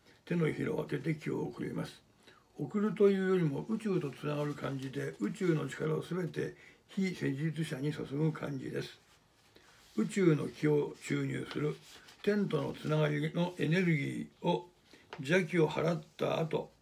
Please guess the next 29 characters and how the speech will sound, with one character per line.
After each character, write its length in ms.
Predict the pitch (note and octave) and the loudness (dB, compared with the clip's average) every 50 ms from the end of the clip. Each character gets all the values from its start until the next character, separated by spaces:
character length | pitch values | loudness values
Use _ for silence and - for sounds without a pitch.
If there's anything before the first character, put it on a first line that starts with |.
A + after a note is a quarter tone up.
| _ _ - - - _ | _ _ -20 -20 -20 _
施 100 | - C3+ C3+ | -6 -4 -4
術 280 | D3 F3 E3 D#3 E3+ | -2 -2 -2 -2 0
者 120 | D3 D3+ D3 | 0 0 2
に 160 | D#3+ D#3+ D3+ | 2 0 0
注 280 | - - D#3 D#3 D#3 | 0 2 4 4 6
入 200 | D#3 D3+ D3+ D3 | 6 4 4 2
し 100 | C#3+ - | 0 -2
て 140 | - E3+ D#3 | -2 0 2
無 160 | D3 D#3+ G3+ | 4 6 6
に 120 | G3+ E3+ D3 | 6 6 4
な 120 | A#2+ A2 | 2 0
る。 100 | - - - - - - - - - - - - - - - - | -4 -6 -10 -16 -20 -20 -20 -20 -20 -20 -20 -20 -20 -20 -4 2
無 100 | F#3+ G3+ | 4 4
の 160 | F#3+ E3+ C#3+ | 6 4 4
状 180 | C3 D3+ D#3 D#3+ | 4 4 4 4
態 280 | D#3 - F3 E3 E3 D#3+ | 4 2 2 2 2 4
の 100 | D#3+ D#3 | 2 2
意 100 | F#3 E3+ | 2 0
識 220 | - - - D#3 | -2 -2 -2 -2
に 60 | C3+ | -2
持 60 | C3 - | -2 -4
っ 20 | |
て 80 | - - | -8 -12
い 40 | - | -12
く 60 | - | -8
と 100 | - - | -8 -8
で 100 | - - | -8 -6
す 40 | - | -4
ね。 180 | D#3+ E3 E3 | -4 -4 -4